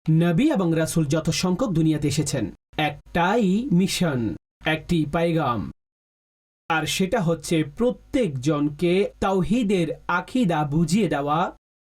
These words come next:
পৌঁছে দেওয়া, আর তাদেরকে এটা মানানোর চেষ্টা, প্রচেষ্টা চালিয়ে যাওয়া। আর বাতিল যত সংখ্যক মানুষরা নিজে নিজে খোদা বানিয়ে নিয়েছে,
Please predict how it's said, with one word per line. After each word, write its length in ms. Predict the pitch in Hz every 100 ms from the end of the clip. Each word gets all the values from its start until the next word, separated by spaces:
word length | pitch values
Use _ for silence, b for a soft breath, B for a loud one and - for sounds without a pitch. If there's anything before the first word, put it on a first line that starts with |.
| _
পৌঁছে 400 | 185 196 247 -
দেওয়া, 640 | 160 151 143 143 151 190 - - _ _ _
আর 160 | 160 170 -
তাদেরকে 640 | 185 240 220 160 165 160 -
এটা 640 | 175 170 196 160 139 - _ -
মানানোর 840 | 165 175 185 214 240 175 170 160
চেষ্টা, 640 | - 208 - - 170 139 -
প্রচেষ্টা 420 | 214 254 - 262
চালিয়ে 280 | 196 175 156
যাওয়া। 420 | 143 131 - - _ _ _ _ _ _ _
আর 140 | 180
বাতিল 640 | 160 170 202 208 190 160 151
যত 500 | 135 180 190 - 339
সংখ্যক 840 | - - 175 160 151 156 143 143 - _ _ _
মানুষরা 560 | 170 185 220 - 180 165
নিজে 240 | 180 214
নিজে 280 | 214 160 165
খোদা 640 | 160 - 202 185 156 175
বানিয়ে 540 | 170 135 165 208 254 165
নিয়েছে, 640 | 151 143 151 175 190 285